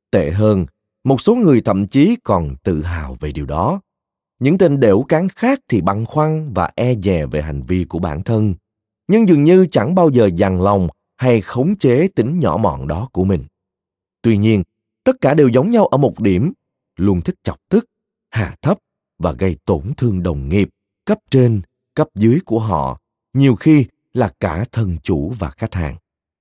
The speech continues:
Tôi bị thuyết phục phải viết cuốn sách này vì nỗi khiếp sợ và tuyệt vọng mà mọi người bày tỏ, vì những thủ thuật mà họ sử dụng để tồn tại trong môi trường công sở bị lũ sâu mọt này phá rối,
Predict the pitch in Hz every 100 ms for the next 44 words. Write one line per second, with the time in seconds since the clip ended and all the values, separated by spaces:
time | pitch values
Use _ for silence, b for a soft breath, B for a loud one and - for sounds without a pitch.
0 | _ _ _ _ _ _ 139 131 127 107
1 | 90 - 247 - 113 - _ _ - 117
2 | 117 185 254 - 196 254 165 123 107 85
3 | _ - 143 113 95 110 - 269 - -
4 | 92 71 67 - 87 - - 127 - 120
5 | 85 76 92 85 76 82 87 71 85 76
6 | - 73 73 160 196 _ _ _ - 151
7 | 165 147 175 127 - 160 - 107 95 85
8 | 85 85 127 143 80 73 92 - 95 71
9 | 87 67 64 - 101 98 90 107 73 65
10 | 104 92 - 95 67 78 180 _ _ -
11 | 131 95 85 85 104 - 117 95 90 -
12 | 82 69 - - 85 101 95 160